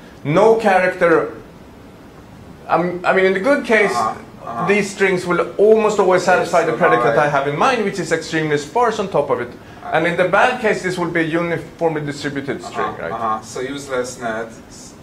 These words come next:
Speaker 2: is, I mean, does not imply, yeah, yeah, yeah, yeah, okay, now I, I get.
Speaker 1: But, but, but if, if I was
Speaker 2: Yeah.
Speaker 1: content in just getting some appro-, in approximability for Chan, not getting this,
Speaker 2: Mm-hmm.
Speaker 1: so the perfect number now is, like, uh, two to the k over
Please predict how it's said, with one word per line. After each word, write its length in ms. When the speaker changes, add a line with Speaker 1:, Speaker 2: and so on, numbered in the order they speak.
Speaker 2:
is, 500
I 80
mean, 300
does 180
not 180
imply, 600
yeah, 200
yeah, 200
yeah, 260
yeah, 240
okay, 180
now 300
I, 320
I 60
get. 200
Speaker 1:
But, 240
but, 220
but 160
if, 240
if 120
I 120
was 120
Speaker 2:
Yeah. 60
Speaker 1:
content 420
in 100
just 200
getting 240
some 420
appro-, 320
in 100
approximability 800
for 120
Chan, 260
not 200
getting 420
this, 240
Speaker 2:
Mm-hmm. 420
Speaker 1:
so 140
the 100
perfect 480
number 260
now 240
is, 140
like, 240
uh, 160
two 220
to 100
the 120
k 380
over 340